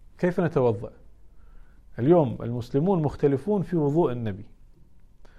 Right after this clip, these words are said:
ووضوء النبي كان يق-، يقام يوميا خمس مرات على الأقل، صح؟ لمدة على الأقل تقدر تقول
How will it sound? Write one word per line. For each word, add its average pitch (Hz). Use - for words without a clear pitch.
ووضوء 147
النبي 165
كان 175
يق-، 135
يقام 147
يوميا 196
خمس 170
مرات 104
على 123
الأقل، 107
صح؟ -
لمدة 226
على 214
الأقل 220
تقدر 180
تقول 196